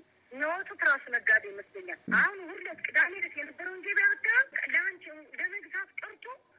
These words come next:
ቁመሽ ለማየት ራብ ነው የሚፈትሽ ህዝቡ ሲሳም። ጤፍ አሁን ሰሞኑን በብላክ እየተሸጠ ነው እንደ ነዳጅ ማለት ነው። ይሄ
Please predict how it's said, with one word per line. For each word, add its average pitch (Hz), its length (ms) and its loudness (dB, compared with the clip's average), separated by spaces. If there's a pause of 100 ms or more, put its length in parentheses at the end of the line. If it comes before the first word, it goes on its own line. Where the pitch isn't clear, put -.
(140)
ቁመሽ 339 300 -2
ለማየት 349 400 2
ራብ 320 180 4
ነው 262 120 -8
የሚፈትሽ - 600 -2 (400)
ህዝቡ - 280 4 (100)
ሲሳም። - 420 -2 (500)
ጤፍ 359 260 8
አሁን 370 220 0
ሰሞኑን 403 340 -6
በብላክ 392 320 2
እየተሸጠ 277 460 0
ነው - 160 -12 (420)
እንደ 214 200 -8 (100)
ነዳጅ 180 400 4
ማለት 285 280 -8
ነው። - 160 -18
ይሄ 254 140 8